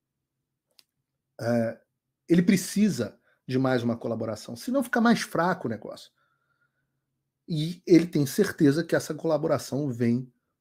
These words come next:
do Felipe Martins. E é por isso que ele está, efetivamente, jogou o Felipe num calabouço e hoje ele está torturando o cara.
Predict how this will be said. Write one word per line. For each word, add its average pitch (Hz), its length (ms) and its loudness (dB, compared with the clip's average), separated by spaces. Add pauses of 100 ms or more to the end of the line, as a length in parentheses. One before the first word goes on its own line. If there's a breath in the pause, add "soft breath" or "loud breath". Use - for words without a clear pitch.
(120)
do 147 120 0
Felipe 139 280 -6
Martins. 175 540 -8 (760)
E 143 80 2
é 131 60 4
por 139 220 -4
isso 95 280 -8
que - 120 -6
ele 127 100 2
está, 120 420 -6 (440 soft breath)
efetivamente, 131 1000 0 (220 soft breath)
jogou 135 320 4
o 107 40 -2
Felipe 123 340 -6
num 120 100 -4
calabouço 135 640 0 (360 soft breath)
e 233 80 8
hoje 147 400 10
ele 175 160 2
está 151 320 -2 (220)
torturando 196 840 8
o 185 60 -2
cara. 220 440 0